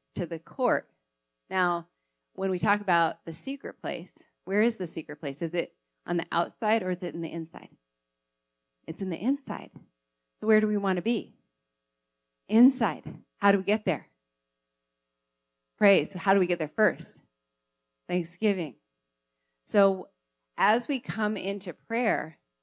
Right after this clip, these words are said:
both here and in our day-to-day, when God says, "Be thankful always," he's not saying, "You know what? I really just wanna put this burden on you that you need to be thankful. You guys, you,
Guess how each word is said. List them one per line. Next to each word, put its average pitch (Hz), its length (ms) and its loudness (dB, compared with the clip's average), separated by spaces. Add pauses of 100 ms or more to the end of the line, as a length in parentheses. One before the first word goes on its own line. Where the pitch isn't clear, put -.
(140)
both 202 220 0
here 202 560 -2 (480)
and 202 680 -4 (440)
in 220 140 -6
our 196 120 0
day-to-day, 175 720 -6 (1500)
when 196 220 -6
God 208 240 2
says, 202 260 -2
"Be 208 140 -4
thankful 196 380 -2
always," 185 500 2
he's - 240 -10
not 202 220 0
saying, 185 320 -2 (260)
"You 220 100 -2
know 214 180 6
what? 202 420 6
I 202 80 2
really 247 260 8
just 220 160 -6
wanna 196 140 2
put - 220 -8
this 170 140 -10
burden 214 320 2
on 233 220 0
you 240 140 -2
that 185 200 -6
you 262 160 8
need 294 140 6
to - 60 -4
be 202 120 -2
thankful. 208 400 0
You 185 220 -4
guys, 302 320 -2
you, 294 260 4